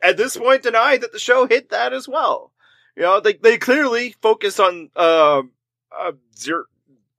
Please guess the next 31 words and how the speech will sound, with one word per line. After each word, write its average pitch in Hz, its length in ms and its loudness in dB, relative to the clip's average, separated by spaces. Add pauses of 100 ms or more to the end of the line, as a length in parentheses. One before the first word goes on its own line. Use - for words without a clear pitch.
(160)
zero 185 340 -4
vote 156 340 -2
getter 170 360 0
Xander. 143 420 -2
Like, 160 180 -4
yeah, 139 180 -6 (160)
that 233 200 2
kid 233 140 4
had 190 180 2
no 220 120 2
chance, 214 540 -4
and 156 400 0 (100)
it, 156 140 -12 (520)
they 135 180 -4
didn't 147 340 -12 (760)
like, 202 140 -8
they 240 120 -6
didn't 226 300 -8
even 220 260 -6
mention 208 340 -4
that 185 120 -4
he 220 120 0
didn't 170 220 -14
do 165 120 -2
that. 165 180 2
They 196 220 4
had 196 220 2
an 190 60 -6
extra 190 300 0
vote. 165 280 2
That, 120 140 -8